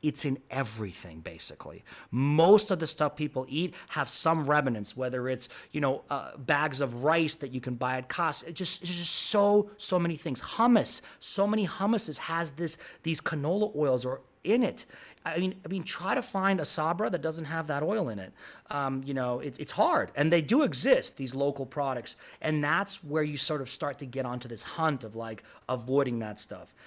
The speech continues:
And so basically, because it's in everything, we're overloaded with these hydrogenated oils in our system, and it bogs us down, and it bloats us,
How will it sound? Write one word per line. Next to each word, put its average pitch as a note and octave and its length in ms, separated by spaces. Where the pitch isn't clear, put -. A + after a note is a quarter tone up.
And F#3 140
so G3 100
basically, G#3+ 560
because D#3+ 400
it's G#3 140
in E3+ 100
everything, C3 560
we're B2+ 200
overloaded D3+ 1120
with D#3 480
these D3 220
hydrogenated C3+ 760
oils B2+ 300
in B2+ 60
our A2 120
system, A2 500
and G#2+ 80
it G2+ 140
bogs D3 380
us G3 120
down, C#3 440
and A2+ 80
it F#2+ 160
bloats C#3 440
us, D#3+ 280